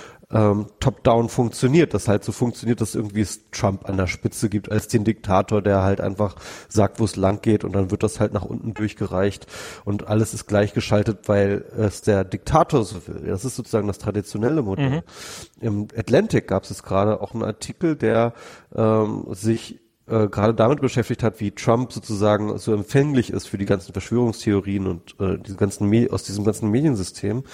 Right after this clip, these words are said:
Speaker 1: Und sie nannte das auch sehr schön, ähm, eine, äh, Bottom-up-Propaganda. Ja? Also,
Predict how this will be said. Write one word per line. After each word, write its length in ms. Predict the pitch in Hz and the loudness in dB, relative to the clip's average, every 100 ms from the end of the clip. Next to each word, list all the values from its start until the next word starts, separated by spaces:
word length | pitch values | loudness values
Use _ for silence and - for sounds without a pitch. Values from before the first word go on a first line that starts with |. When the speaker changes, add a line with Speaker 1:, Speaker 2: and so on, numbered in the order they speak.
| - - - - | -14 -12 -10 -4
Speaker 1:
Und 120 | 104 | -2
sie 60 | 107 | 2
nannte 280 | 113 147 | 2 2
das 280 | 123 120 - - | 0 0 -2 -4
auch 100 | 98 | 0
sehr 160 | 113 | 0
schön, 440 | - 123 139 151 - - - - - | 0 2 2 2 -6 -14 -20 -20 -4
ähm, 440 | 110 107 107 107 - - _ | 2 4 4 2 -6 -18 _
eine, 1000 | - 107 104 107 104 101 - 104 101 101 - | 0 2 4 4 4 2 0 0 0 -2 -8
äh, 80 | - - - - _ _ | -16 -16 -16 -20 _ _
Bottom-up-Propaganda. 1700 | 127 127 135 117 113 - - - _ - 117 101 92 87 87 82 95 - | 2 2 2 0 0 -2 -6 -20 _ -4 0 2 2 -2 -4 -8 -10 -6
Ja? 120 | 123 | -4
Also, 380 | - 98 98 | -4 -2 -2